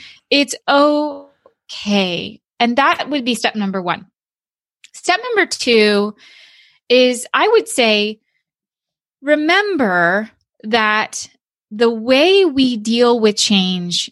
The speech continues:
is unique to each of us. And it's based off of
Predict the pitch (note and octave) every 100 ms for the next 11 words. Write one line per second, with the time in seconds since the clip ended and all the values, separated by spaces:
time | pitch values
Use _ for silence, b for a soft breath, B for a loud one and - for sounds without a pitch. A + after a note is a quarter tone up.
0 | - G#3+ F#3+ G#3 G#3 G#3+ C4 - - -
1 | A3+ G3+ F#3+ A#3+ A3+ G3+ C#3+ E2+ - -
2 | - _ _ - _ _ - A#3 B3 A3+
3 | - - C4 D#4+ D#4 - G#3+ G#3 A#3 G#3